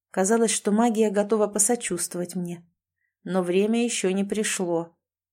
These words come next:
Ты не сможешь сделать это". "Не смогу? Что может быть проще?" Терпение покинуло меня.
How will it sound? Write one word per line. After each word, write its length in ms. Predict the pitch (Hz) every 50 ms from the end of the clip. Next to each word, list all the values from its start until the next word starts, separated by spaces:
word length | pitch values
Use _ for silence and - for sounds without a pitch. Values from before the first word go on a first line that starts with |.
| _ _
Ты 140 | - 302 302
не 120 | 277 262
сможешь 540 | 247 - - 247 254 269 254 180 165 165 170
сделать 580 | 175 170 170 170 180 180 175 170 170 175 - -
это". 360 | 175 165 - - 185 180 - _ _ _ _ _ _ _ _ _ _ _ _ -
"Не 100 | 240 240
смогу? 640 | - - 240 226 226 208 220 247 277 277 - _ _ _ _ _ _
Что 400 | - - - - - _ - 302
может 260 | 294 285 262 320 285 254
быть 160 | 311 311 - -
проще?" 580 | - - 349 277 - - - 202 196 196 - _ _ _ _ _ _ _
Терпение 520 | - - 190 196 - - 202 208 202 196 190
покинуло 480 | 196 202 202 202 - 196 185 185 180
меня. 420 | 180 180 180 180 180 180 180 -